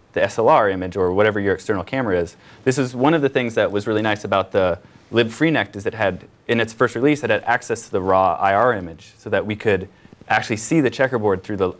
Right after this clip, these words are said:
lens of the Kinect and get the intrinsics off of that. Um, which now I hear the Kin-, now the Kinect S D K supports, so we'll be able to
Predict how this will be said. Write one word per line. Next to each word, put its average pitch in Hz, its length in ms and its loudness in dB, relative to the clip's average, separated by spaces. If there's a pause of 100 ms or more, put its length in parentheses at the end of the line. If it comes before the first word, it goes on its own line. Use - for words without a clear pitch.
(200)
lens 104 400 -2
of 92 140 -4
the 92 80 -2
Kinect 131 480 -4 (260)
and 104 180 -2
get 117 200 -2
the 110 80 0
intrinsics 98 500 -4
off 78 160 -10
of - 80 -12
that. 80 240 -4 (960)
Um, 95 400 0 (560)
which 120 220 -6
now 120 160 4
I 107 60 4
hear 110 160 0
the 101 120 2
Kin-, 101 320 -6
now 110 160 2
the 104 80 -2
Kinect 98 280 -4
S - 120 -2
D 120 60 -10
K 160 160 -2
supports, - 380 -6
so 101 60 -8
we'll 98 80 -6
be 104 100 2
able 95 180 0
to 92 420 -4